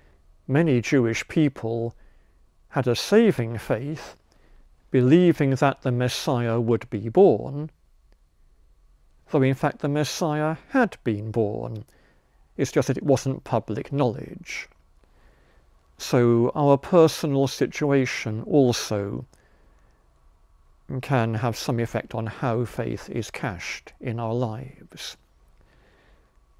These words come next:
And there's finally something else personal that's worth mentioning. Saint Thomas also discusses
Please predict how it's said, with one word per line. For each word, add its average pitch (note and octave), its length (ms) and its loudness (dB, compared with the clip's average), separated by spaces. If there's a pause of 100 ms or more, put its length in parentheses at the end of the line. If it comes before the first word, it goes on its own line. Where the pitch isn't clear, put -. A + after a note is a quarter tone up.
(480)
And D#3 180 2
there's C3 180 4
finally C#3+ 760 4
something A#2+ 580 -4
else D#3+ 380 0
personal A2+ 760 -2
that's B2 340 -6
worth A2 280 -2
mentioning. B2 800 -6 (1160)
Saint C3+ 300 -2
Thomas B2+ 340 0
also C3+ 260 4
discusses A2+ 880 -2